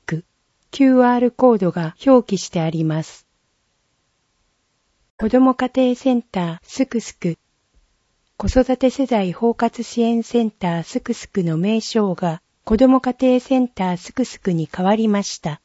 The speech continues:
新たに統括支援員の配置やサポートプランの作成などを行い、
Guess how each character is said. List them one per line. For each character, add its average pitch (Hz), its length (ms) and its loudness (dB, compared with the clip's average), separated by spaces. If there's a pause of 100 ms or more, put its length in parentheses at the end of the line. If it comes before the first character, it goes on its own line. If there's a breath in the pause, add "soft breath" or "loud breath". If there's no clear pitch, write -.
(920)
新 269 240 4
た 240 120 -2
に 185 200 0
統 240 160 4
括 247 320 -2
支 - 180 -2
援 247 300 2
員 185 200 0
の 165 120 -2
配 214 220 -2
置 - 260 -4
や 202 200 0 (140)
サ - 200 -2
ポ 262 200 4
ー 262 40 2
ト 254 120 2
プ - 160 0
ラ 254 140 4
ン 220 80 0
の 196 100 0
作 - 280 -6
成 233 260 2
な 233 140 2
ど 175 360 0
を 151 40 -4
行 - 180 -2
い、 185 300 -2